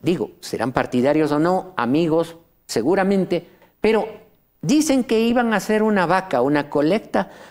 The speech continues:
para que el alcalde no tenga que pagar esa multa de su propio bolsillo, que era, en el fondo, una forma de decir, "Vea, le queremos tanto, le consideramos inocente, que vamos a hacer una colecta para que usted no sufra los perjuicios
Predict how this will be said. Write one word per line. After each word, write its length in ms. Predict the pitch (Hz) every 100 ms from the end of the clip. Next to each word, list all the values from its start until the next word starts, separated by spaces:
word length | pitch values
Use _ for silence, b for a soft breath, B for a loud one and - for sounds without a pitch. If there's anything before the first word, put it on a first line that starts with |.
| B
para 240 | 160 156 156
que 260 | 151 147
el 140 | 151 135
alcalde 480 | 131 127 170 165 143
no 180 | 135
tenga 500 | - 202 208 202 170
que 120 | 147 135
pagar 460 | 131 123 131 131 -
esa 340 | 131 131 123
multa 460 | 120 160 151 156 127
de 80 |
su 160 | 110 107
propio 320 | - 135 160
bolsillo, 580 | 147 151 - 185 170 175 B B B B B B
que 120 | 247
era, 300 | 269 247 - 202
en 140 | 214
el 80 | 208
fondo, 260 | 220 214
una 140 | 202 175
forma 280 | 165 165 156
de 120 | 139
decir, 280 | 135 160 151
"Vea, 120 | 151
le 140 | 120
queremos 480 | 131 139 160 160 -
tanto, 600 | 180 175 165 151 147 139
le 220 | 127 120
consideramos 680 | - 135 139 131 143 156 143
inocente, 480 | 151 147 175 160 156
que 100 | 147
vamos 380 | 147 165 160 135
a 40 |
hacer 220 | 127 139 131
una 220 | 131 117
colecta 400 | 117 117 - 120
para 240 | 123 110
que 80 | 117
usted 240 | - 127
no 200 | 123 120
sufra 440 | 120 - 143 127 107
los 160 | 110
perjuicios 680 | - 98 - 123 - 123